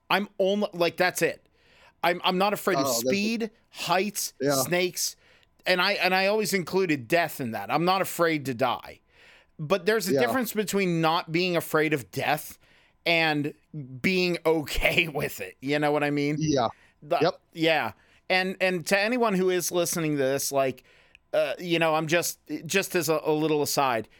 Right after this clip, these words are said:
Speaker 1: Number one, if you are feeling any of the ways that, that Ransom or I are talking about, or if you understand what we're talking about, please, please go see, go find someone.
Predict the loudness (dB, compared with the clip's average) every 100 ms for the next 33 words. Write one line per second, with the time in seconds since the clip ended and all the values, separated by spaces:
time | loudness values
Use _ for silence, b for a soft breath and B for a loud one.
0 | b b b _ -2 0 0 0 2 2
1 | -2 -2 -4 -2 -2 0 0 0 -2 0
2 | 0 0 0 0 2 2 0 0 -2 -2
3 | -2 0 0 0 0 0 0 2 2 2
4 | 2 0 -2 0 0 0 0 0 0 -2
5 | -6 _ _ _ b b b b -2 2
6 | 2 2 0 0 0 0 -8 -10 -4 0
7 | 2 2 0 -4 b b b b _ _
8 | _ _ _ 0 2 0 0 0 0 0
9 | -2 -6 -6 -2 0 0 0 0 0 0
10 | -2 -4 -4 -2 0 -2 -4 -8 -14 -6
11 | -2 2 2 0 -2 0 0 0 0 -2
12 | -4 -6 0 0 0 0 0 0 0 -2
13 | -2 -4